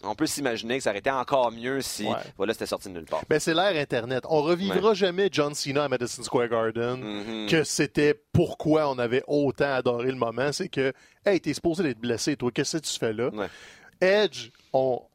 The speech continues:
Speaker 2: on a la même réflexion. T'es supposé avoir le coup en quatre. Qu'est-ce que tu fais là ? Mais c'est ça, ça faisait un mois que les rumeurs émanaient un peu de, de la même source qui avait l'air très, très, très, très, très convaincue.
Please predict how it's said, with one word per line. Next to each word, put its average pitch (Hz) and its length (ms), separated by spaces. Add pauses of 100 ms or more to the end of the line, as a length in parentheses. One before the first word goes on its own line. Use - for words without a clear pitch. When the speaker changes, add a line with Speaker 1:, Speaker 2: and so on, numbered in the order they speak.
(220)
Speaker 2:
on 160 280
a 180 100
la 170 160
même 160 180
réflexion. 156 560
T'es 151 140
supposé 151 340
avoir 160 240
le 135 140
coup 180 320
en 127 140
quatre. 160 460 (240)
Qu'est-ce 156 220
que 147 60
tu - 140
fais 135 140
là ? 220 160
Mais 208 360
c'est 151 140
ça, 170 240
ça 120 120
faisait 123 200
un 151 140
mois 147 340
que 143 100
les 131 120
rumeurs 127 440 (300)
émanaient 139 520
un 127 160
peu 151 220
de, 123 180
de 113 120
la 143 140
même 156 240
source - 380
qui 147 80
avait 131 160
l'air 135 180
très, 175 240
très, 160 180
très, 151 160
très, 147 140
très 139 200
convaincue. 131 600